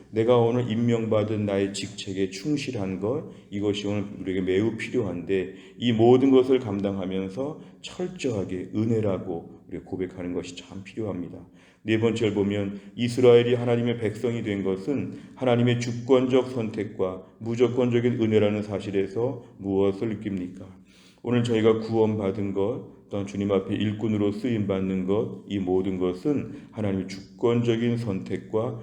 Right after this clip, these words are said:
무조건적인 은혜라는 것을 오늘도 하나님 얼마나 기억하고 있는가 돌아봐야 합니다. 혹시 우리는 신앙생활 오래 하면서 하나님이 선택하시고 불러주신 것에 대해서 잊어버리고 "나도 뽑힐만 하다,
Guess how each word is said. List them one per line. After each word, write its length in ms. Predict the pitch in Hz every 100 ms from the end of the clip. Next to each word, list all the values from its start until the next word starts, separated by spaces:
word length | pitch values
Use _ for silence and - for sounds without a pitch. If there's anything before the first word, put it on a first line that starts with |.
| -
무조건적인 800 | 107 110 120 120 123 117 120 117
은혜라는 460 | 104 101 95 90 92
것을 420 | 90 - 123 113 - - -
오늘도 380 | 101 104 98
하나님 360 | 95 95 98 95
얼마나 400 | 92 101 113 117
기억하고 520 | 117 107 95 104 98
있는가 500 | 92 92 92 104 120 - -
돌아봐야 560 | 101 98 95 98 98
합니다. 380 | 92 87 87 90 - - _ _
혹시 260 | 113 104 113
우리는 540 | 101 98 98 101 95
신앙생활 580 | 95 107 107 107 107 104
오래 540 | 82 90 87 90 95 120
하면서 720 | 120 113 101 98 120 110 - - -
하나님이 380 | - 123 123 123
선택하시고 880 | - 160 151 156 151 127 - 120 123
불러주신 580 | 120 113 110 107 104 101
것에 300 | 98 104 95
대해서 500 | 92 92 90 104 101 -
잊어버리고 920 | 123 120 117 101 92 92 101 98 - - - -
"나도 480 | 90 95 110 107 107
뽑힐만 540 | 143 113 147 135 131
하다, 540 | 127 117 95 92 92